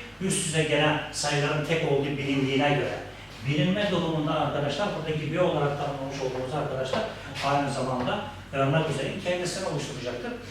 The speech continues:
Bakalım eleman sayımıza bir, iki, üç, dört, beş, altı, yedi, sekiz, dokuz. Demek ki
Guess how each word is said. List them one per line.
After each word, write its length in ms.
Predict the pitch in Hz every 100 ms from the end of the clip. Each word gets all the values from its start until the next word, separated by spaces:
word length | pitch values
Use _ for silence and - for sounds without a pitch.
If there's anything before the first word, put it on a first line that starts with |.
| - -
Bakalım 380 | 180 175 170 165
eleman 220 | 165 165
sayımıza 500 | 160 160 156 151 156
bir, 300 | 156 156 151
iki, 260 | 156 - 151
üç, 400 | 147 156 - -
dört, 340 | 151 143 -
beş, 300 | 143 143 143
altı, 600 | 143 135 135 151 202 - - - 123
yedi, 240 | 147 143
sekiz, 420 | - - - 185
dokuz. 520 | 175 170 156 - - - - - - - - 165
Demek 400 | 160 - - -
ki 240 | 233 -